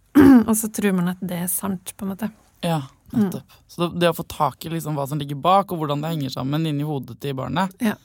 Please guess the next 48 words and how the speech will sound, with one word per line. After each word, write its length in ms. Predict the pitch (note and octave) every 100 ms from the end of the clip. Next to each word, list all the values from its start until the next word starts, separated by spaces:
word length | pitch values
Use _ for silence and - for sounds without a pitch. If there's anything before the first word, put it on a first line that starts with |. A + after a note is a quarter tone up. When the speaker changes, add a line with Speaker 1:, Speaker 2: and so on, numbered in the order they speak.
| _
Speaker 1:
det 200 | B3+ A#3
er 80 | G#3
jo 60 | G3
litt 100 | G#3
av 140 | G3
det 60 | F#3+
vi 140 | G3 G3
jobber 180 | F#3+ F3
med. 300 | - - _ _ -
Og 60 | A3
unger 300 | A#3 A#3 G#3
klarer 240 | A#3 A#3 G3
jo 60 |
ikke 100 | F#3
alltid 220 | F#3+ - F#3+
å 100 | F#3+
sette 280 | - G#3 -
ord 240 | F#3+ G#3 A3 -
på 80 | A3
det 120 | G#3+ G#3+ A3+
på 60 | A3
samme 240 | G#3 G#3
måten, 380 | G#3 A#3+ D4 A#3 A#3+
ikke 80 | A3
sant? 160 | A#3 B3
Men 140 | A3+ G#3+
man 140 | A3
kan 220 | G#3+ B3 F4+ E4
få 300 | - - A3+
tak 240 | A3 F#3 F#3
i 60 | F#3
noen, 200 | F#3 F#3 F#3
eh, 280 | F3+ F#3 F#3
fortellinger 560 | F#3 F#3 F3+ F3 F3 F3
der 220 | F3 F3
allikevel 480 | F3 F3+ E3+ F3 F#3
etter 160 | -
hvert 240 | G3 F3+ -
når 100 | G3
man 100 | F#3 F#3
jobber 160 | E3+ G3+
med 140 | F3+
det. 60 | G#3+ _ _
Mm. 240 | A3 G3 G#3+ _ _ _ _ _ _ _ _ _
Speaker 2:
Så 220 | - A#3+ A3+
helt 180 | G3+ E3+
på 80 | G3+
tampen, 400 | F3+ D3+ F#3